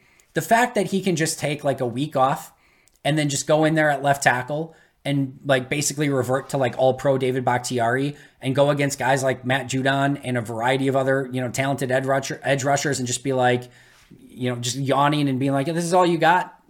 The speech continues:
Like, yeah, I'm, I'm bored. Can you, can you do something different? 'Cause I'm bored."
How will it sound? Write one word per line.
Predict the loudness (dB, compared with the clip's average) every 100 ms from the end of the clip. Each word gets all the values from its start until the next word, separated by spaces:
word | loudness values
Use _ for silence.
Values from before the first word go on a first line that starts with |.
| -14
Like, | -10 -8 -8
yeah, | -6 -2 0
I'm, | 0 0
I'm | 0 0
bored. | 2 2 0 -4
Can | -4 -2
you, | -2 -4
can | -4 -2
you | 0
do | 2
something | 2 0 0
different? | 0 -2
'Cause | -2
I'm | -2
bored." | -2 -4 -8